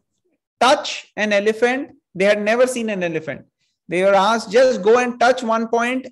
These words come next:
and tell, what do you think elephant is, is like?"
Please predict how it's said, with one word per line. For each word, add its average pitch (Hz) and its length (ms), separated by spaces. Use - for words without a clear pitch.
and 202 320
tell, 233 340
what 190 300
do 233 60
you 226 120
think 226 420
elephant 175 460
is, 151 440
is 151 240
like?" 143 440